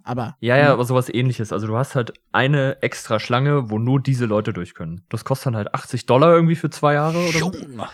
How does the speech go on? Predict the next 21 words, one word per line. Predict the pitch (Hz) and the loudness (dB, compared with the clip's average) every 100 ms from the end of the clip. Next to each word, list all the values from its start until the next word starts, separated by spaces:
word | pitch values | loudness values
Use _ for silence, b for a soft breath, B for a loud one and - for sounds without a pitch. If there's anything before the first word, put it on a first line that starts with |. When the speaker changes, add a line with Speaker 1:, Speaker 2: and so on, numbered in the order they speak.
| - | -8
Speaker 1:
Okay. | 151 - 151 - | -4 2 2 4
Speaker 2:
<laughs> | 185 - | 0 0
Aber | 139 160 - | 4 4 4
du | 147 135 | 0 0
stellst | - 139 143 131 | 2 2 4 -2
halt | 120 131 | -2 2
nie | 143 165 | 2 2
wieder | 139 131 | 2 2
in | 113 | 2
der | 127 | -2
Schlange. | 165 156 95 - _ B B B B B _ | 0 -2 -2 -8 _ B B B B B _
Und | 120 | -4
dann | 101 | -4
wirst | 107 104 | -4 -6
du | |
da | 104 | -8
schnell | 95 | -6
durchgewunken, | - 208 214 175 156 151 147 147 143 143 123 123 120 147 131 127 123 | -6 -6 -6 -4 -2 -2 -4 -4 -4 -6 -8 -6 -4 -4 -4 -6 -6
ne, | 139 147 | -6 -8
kriegst | - 110 - - | -12 -14 -14 -8
kurz, | 110 | -8